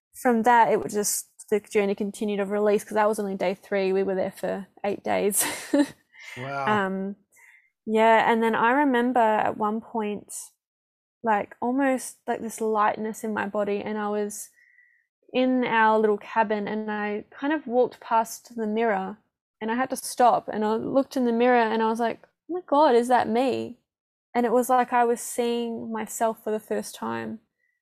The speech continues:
Speaker 1: and it was just, like, this kind of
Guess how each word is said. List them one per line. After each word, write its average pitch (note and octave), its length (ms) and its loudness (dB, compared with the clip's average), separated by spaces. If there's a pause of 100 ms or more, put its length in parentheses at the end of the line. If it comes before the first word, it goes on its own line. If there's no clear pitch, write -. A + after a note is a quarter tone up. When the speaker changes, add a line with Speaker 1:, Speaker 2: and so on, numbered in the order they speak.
(160)
Speaker 1:
and G#3+ 440 -2
it - 140 0
was A3+ 240 0
just, A3 240 -2
like, G#3+ 280 -2
this - 460 -6 (1200)
kind A#3 220 0
of A3 220 0